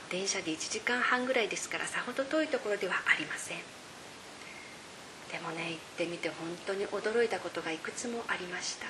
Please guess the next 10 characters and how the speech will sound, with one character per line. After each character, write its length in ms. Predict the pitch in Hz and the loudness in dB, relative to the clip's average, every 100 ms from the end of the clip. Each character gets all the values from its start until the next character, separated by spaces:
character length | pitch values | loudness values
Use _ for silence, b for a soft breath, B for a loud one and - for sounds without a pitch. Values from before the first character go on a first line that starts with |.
| - - - - - - - - - - - - - - - - - | -8 -12 -14 -14 -14 -14 -14 -14 -14 -14 -14 -14 -14 -14 -14 -12 -6
も 80 | 214 | -4
う 60 | 196 165 - | -4 -6 0
観 320 | - 208 262 | 2 2 2
音 120 | 294 | 2
様 280 | 294 294 277 | 4 4 6
に 100 | 269 | 6
も 140 | 202 165 | 2 0
驚 360 | 175 185 165 160 - | 0 2 0 -2 -6
き、 260 | - 170 165 202 - - - - - - - - - | -6 -4 -4 -8 -12 -14 -14 -14 -14 -14 -14 -14 -12
え 460 | 165 151 151 160 160 | -8 -6 -6 -6 -4